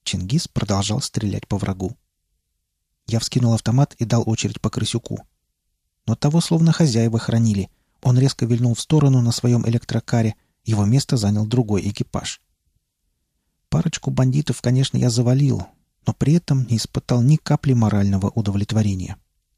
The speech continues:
Ведь на Чингиза тут же упала ещё одна сеть, и ещё, и ещё. Плетёная матрица ударила в поручни лестницы. Всё, задерживаться смысла нет,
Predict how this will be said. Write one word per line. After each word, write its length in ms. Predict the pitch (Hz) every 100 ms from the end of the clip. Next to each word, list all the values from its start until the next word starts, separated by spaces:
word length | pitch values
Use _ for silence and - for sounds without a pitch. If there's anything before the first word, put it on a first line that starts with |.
| _ _ _
Ведь 180 | 104 107
на 100 | 117
Чингиза 480 | - 127 120 131 120
тут 260 | - 147
же 80 | 113
упала 320 | 117 - 123
ещё 400 | 117 120 - -
одна 160 | 120 92
сеть, 300 | - 104 - - -
и 100 | 127
ещё, 500 | 143 151 - - - -
и 80 | 139
ещё. 500 | 156 - - 120 - _ _ _ _ _ _ _ _
Плетёная 420 | - 107 139 117 104
матрица 600 | 123 - 131 - 120 107
ударила 420 | 107 110 104 107
в 120 | -
поручни 420 | - 110 104 -
лестницы. 520 | 113 104 - - - - _ _ _ _ _ _ _ _ _
Всё, 280 | - - 95 - _ -
задерживаться 580 | 110 107 135 123 -
смысла 340 | 131 113 107 110
нет, 280 | 101 87